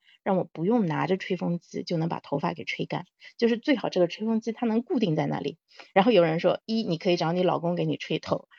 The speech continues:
然后我试了一下，效果不是很好啊，因为也不是很想麻烦他。第二点，呃，就是看能不能做个架子，把手机给架上去，然后试过，效果也不是很好。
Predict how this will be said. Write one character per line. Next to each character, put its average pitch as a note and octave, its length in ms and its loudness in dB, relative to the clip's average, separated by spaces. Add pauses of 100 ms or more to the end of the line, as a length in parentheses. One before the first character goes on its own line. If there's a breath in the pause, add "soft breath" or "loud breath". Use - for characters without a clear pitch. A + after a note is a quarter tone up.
(180 loud breath)
然 F3+ 120 -4
后 F3+ 280 0 (240)
我 F3 100 -2
试 - 180 -2
了 F3 120 6
一 C#3+ 40 -2
下， - 160 -6
效 G#3 160 2
果 E3+ 120 0
不 F#3+ 100 -8
是 - 140 -2
很 F3 220 -8
好 - 220 -14
啊， - 120 0
因 F3+ 100 0
为 F3+ 120 2 (140)
也 - 120 0
不 E3+ 120 -4
是 C4+ 140 0
很 G3 220 -2
想 - 160 -4
麻 C#3 180 -4
烦 G3 160 -6
他。 C#3 140 -14 (1600)
第 A#3 120 6
二 G3 160 2
点， - 180 -8 (360)
呃， D3 500 -4
就 F3+ 120 2
是 E3+ 180 -2
看 G3+ 260 0
能 E3+ 100 2
不 F#3+ 80 2
能 G3 80 2
做 G3+ 160 2
个 F3 100 2
架 A#3 300 -2
子， E3 120 -10
把 D#3+ 100 -2
手 - 180 -6
机 - 180 -12
给 - 120 -6
架 F#3 240 -2
上 - 240 -10
去， - 160 -10
然 E3 160 0
后 F3 100 2
试 G3+ 300 -2
过， - 180 -2
效 G#3 220 -2
果 - 160 0
也 - 120 -4
不 - 140 -10
是 - 260 -6
很 - 120 -10
好。 - 160 -12